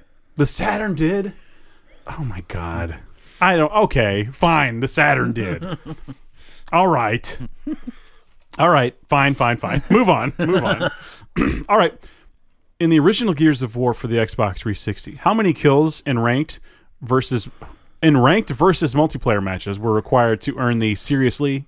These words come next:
Speaker 1: achievement? Basically, how many kills did you
Speaker 2: Kills.
Speaker 1: need to get that achievement?
Speaker 2: Was it fifty?
Speaker 1: Ten thousand.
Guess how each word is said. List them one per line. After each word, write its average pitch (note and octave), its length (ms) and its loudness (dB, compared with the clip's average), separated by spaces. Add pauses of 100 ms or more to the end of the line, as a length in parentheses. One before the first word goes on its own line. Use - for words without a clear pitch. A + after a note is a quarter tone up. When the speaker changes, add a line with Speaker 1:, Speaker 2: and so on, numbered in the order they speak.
Speaker 1:
achievement? C3+ 460 -2 (1900)
Basically, F3+ 320 4
how E3+ 160 4
many E3+ 180 4
kills D3+ 280 4
did B2+ 140 2
you A2+ 60 0
Speaker 2:
Kills. A#2 40 2
Speaker 1:
need A2+ 160 2
to G#2+ 60 -2
get G#2 180 2
that F#2+ 140 2
achievement? A#2+ 380 -12 (1900)
Speaker 2:
Was B2+ 260 -2
it A#2+ 340 -2 (2000)
fifty? D#3+ 600 -4 (680)
Speaker 1:
Ten A2+ 300 2
thousand. F#2 640 -2